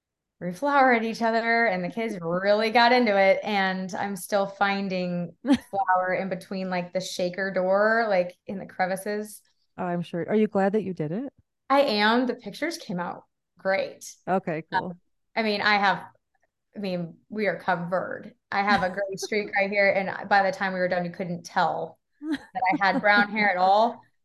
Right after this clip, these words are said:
Speaker 1: Um, but they had a lot of fun and they all, it was not that hard to clean up. But, um, I have to say, like, I'm still finding flour, but it's a fun memory. But it, it took a, like, it took a lot of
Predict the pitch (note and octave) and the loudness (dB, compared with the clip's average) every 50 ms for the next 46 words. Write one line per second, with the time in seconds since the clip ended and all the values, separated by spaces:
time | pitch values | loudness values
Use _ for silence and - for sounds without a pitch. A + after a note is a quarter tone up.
0 | _ - - G#3+ G3+ G3+ G3 F#3+ F3+ F3 F3 F3 E3+ - A3+ A3 A3 - - - | _ -2 0 0 2 2 2 2 0 -2 -4 -6 -2 0 0 0 0 -2 -4 0
1 | A#3+ B3+ C4 B3+ D4 D#4 D4+ C#4+ C#4 C4+ C4+ - A#3+ A3+ A3 A3 A#3 B3+ B3+ B3+ | 2 2 4 4 4 4 6 6 6 4 4 2 2 2 2 2 0 -2 -4 -4
2 | A3 A3 G3+ G3+ G3 G3 F#3+ F#3+ F#3+ F3+ A3+ A3 G#3+ G3 F3+ F3+ - G#3+ G3 F#3+ | -4 -2 0 0 0 0 -2 -4 -4 -2 2 4 4 4 4 2 -2 -6 -8 -10
3 | G#3+ G3+ G3+ G3 F3 - - - D#3+ F3 F#3+ F3 E3 F3 E3+ - - F3+ E3+ E3+ | -10 -6 -4 -4 -4 -2 -4 -6 -6 -4 -4 -4 -4 -4 -6 -8 -8 -6 -4 -4
4 | E3+ E3+ E3+ E3+ _ _ _ _ _ _ _ _ - F#3+ F#3 F3 E3+ - - F3+ | -4 -4 -6 -8 _ _ _ _ _ _ _ _ 0 2 2 2 0 -2 -2 -2
5 | F3 E3+ E3 E3 D#3+ E3 E3 E3+ E3+ - _ _ _ _ _ _ _ _ _ _ | -2 -2 -2 -6 -8 -10 -12 -12 -12 -14 _ _ _ _ _ _ _ _ _ _
6 | _ _ _ - G3 F#3 F#3 F#3 - F3+ F3 - F3 E3+ E3+ E3+ E3+ - - - | _ _ _ -8 -6 -6 -6 -6 -8 -8 -4 -2 -2 0 0 -2 -4 -6 -6 -6
7 | F#3 F3+ F3+ - - F#3 F#3 F3+ - - - E3 E3 E3 - - E3+ E3 E3 E3 | -6 -6 -6 -8 -10 -10 -10 -10 -8 -4 -4 -4 -4 -4 -4 -4 -4 -4 -4 -6
8 | E3 E3+ E3 E3+ E3+ E3+ - E3+ E3 D#3+ D#3+ E3+ F3 F#3 F#3+ G3 G#3 G#3 G#3 - | -8 -8 -8 -10 -10 -6 -4 -4 -2 -2 -2 -2 0 0 -2 -4 -6 -10 -14 -20
9 | _ _ _ _ _ _ _ _ _ _ _ _ _ - - F#3 - - - - | _ _ _ _ _ _ _ _ _ _ _ _ _ -2 -2 -2 -2 -4 -10 -12
10 | F#3+ - - - - - _ _ - G3 - - D3+ - - - F2+ D2+ - - | -12 -12 -12 -16 -18 -20 _ _ -14 -12 -6 -6 -6 -6 -6 -8 -12 -12 -10 -12
11 | - - - - - - _ _ _ _ G3+ F3+ - - - - - _ _ _ | -12 -10 -12 -14 -16 -18 _ _ _ _ 0 0 0 -2 -4 -12 -20 _ _ _
12 | _ _ _ _ - G3+ G3 - _ _ _ _ _ - - - - - - - | _ _ _ _ -10 -10 -10 -10 _ _ _ _ _ -14 -14 -12 -16 -14 -14 -14
13 | - - - F3+ E3 D#3+ - _ _ _ - G3+ - - - F3 E3+ - - D3 | -14 -12 -10 -10 -10 -10 -14 _ _ _ -14 -14 -14 -12 -12 -12 -10 -8 -8 -6
14 | - - G2 E2 E2+ F#2+ - - | -4 -4 -4 -4 -6 -8 -10 -14